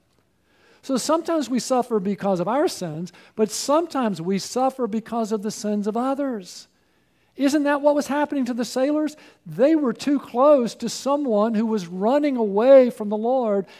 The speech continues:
and they were caught up in that storm too. So, you choose not to drink and drive,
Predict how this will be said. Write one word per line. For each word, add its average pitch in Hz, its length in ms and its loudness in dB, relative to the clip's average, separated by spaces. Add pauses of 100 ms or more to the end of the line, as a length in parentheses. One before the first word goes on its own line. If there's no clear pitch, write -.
(160)
and 208 240 -2
they 277 220 4
were 294 180 0
caught 240 380 -4
up 202 280 0
in 185 140 -4
that 175 220 -4
storm 156 400 -10
too. 196 420 -10 (1500)
So, 233 560 -2 (560)
you 208 320 -2
choose 202 720 0
not 208 340 0
to 208 80 -2
drink 202 320 -4
and 175 100 -2
drive, 180 600 -4